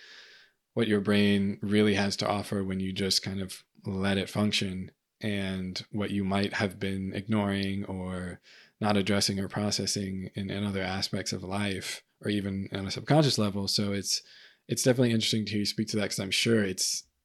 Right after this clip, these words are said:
it's turned up, you know, by a factor of ten for, for people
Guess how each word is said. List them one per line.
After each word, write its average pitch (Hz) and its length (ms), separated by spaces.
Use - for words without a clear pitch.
it's - 220
turned 110 300
up, 98 300
you 139 140
know, 110 60
by 110 120
a 104 40
factor 107 340
of - 80
ten 113 440
for, 101 300
for 101 140
people 101 520